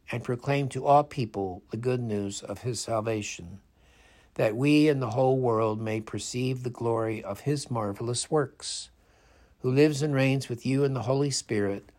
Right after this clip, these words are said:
one God, forever and ever. Amen. Let us now take some time here together, pausing our worship, if you need to do that, to offer up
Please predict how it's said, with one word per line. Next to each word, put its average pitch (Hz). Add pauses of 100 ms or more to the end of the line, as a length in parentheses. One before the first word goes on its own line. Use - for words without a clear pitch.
(320)
one 131
God, 98
forever 110
and 107
ever. 90 (800)
Amen. 101 (3000)
Let 156
us 156
now 170
take 156
some 143
time 127
here 113
together, 110
pausing 143
our 151
worship, 131 (160)
if -
you 120
need 123
to 139
do 127
that, 101 (600)
to 127
offer 143
up 131